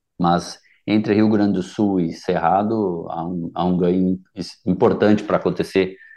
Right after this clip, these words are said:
nos próximos anos, e a gente espera, pelo menos no Rio Grande do Sul, já ver um aumento ainda maior esse, nesse ano, eh, no, no plantio que vem aí. O trigo segue numa condição econômica boa pro produtor plantar,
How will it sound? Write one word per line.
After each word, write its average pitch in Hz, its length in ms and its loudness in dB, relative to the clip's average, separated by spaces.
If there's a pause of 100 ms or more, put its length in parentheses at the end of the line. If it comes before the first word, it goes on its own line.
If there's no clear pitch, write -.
(340)
nos 92 160 -4
próximos 92 460 0
anos, 113 300 2
e 95 40 0
a 87 40 2
gente 95 160 -8
espera, 92 360 2
pelo 92 340 0
menos 98 260 -2
no 101 140 -4
Rio 95 100 -4
Grande 90 200 -6
do - 40 -20
Sul, 104 140 -2
já 117 140 0
ver 101 120 2
um 101 100 0
aumento 87 680 -6 (300)
ainda 104 420 0
maior 90 400 2
esse, 87 220 -6
nesse 87 340 -4
ano, 85 320 -2 (760)
eh, 78 380 -10 (580)
no, 90 100 -2
no - 240 -4
plantio 90 360 0
que 87 100 -6
vem 87 260 0
aí. 113 420 0
O 80 360 -4
trigo 95 300 -2
segue 87 360 -4
numa 80 220 -6
condição 82 600 -4 (300)
econômica 87 680 -2
boa 92 300 2
pro 87 120 -6
produtor 87 340 -2
plantar, 104 640 -2